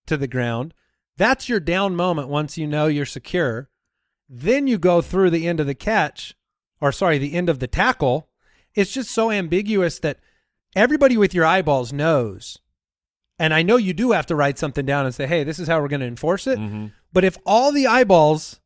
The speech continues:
Speaker 1: say one thing and your rule says something else, you have to go. And that's why they've had to go to the drawing board on this,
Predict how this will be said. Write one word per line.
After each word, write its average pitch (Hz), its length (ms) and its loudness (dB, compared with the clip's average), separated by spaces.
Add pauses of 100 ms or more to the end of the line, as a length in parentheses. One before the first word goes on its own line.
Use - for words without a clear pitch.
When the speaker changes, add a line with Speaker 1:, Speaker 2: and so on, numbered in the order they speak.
(220)
Speaker 1:
say 202 240 0
one 196 300 0
thing 143 280 -2
and 151 200 -4
your 143 120 -2
rule 226 300 2
says 190 240 -2
something 165 340 -4
else, 170 240 -2 (300)
you 143 120 -4
have 202 260 2
to 196 60 -4
go. 180 140 4
And 190 160 -2
that's 269 160 -2
why 202 140 2
they've 160 220 -2 (120)
had 160 220 -4
to 160 40 -6
go 160 120 0
to 160 40 -2
the 156 80 -6
drawing 156 280 -2
board 156 180 -2
on 156 100 -4
this, 156 160 -6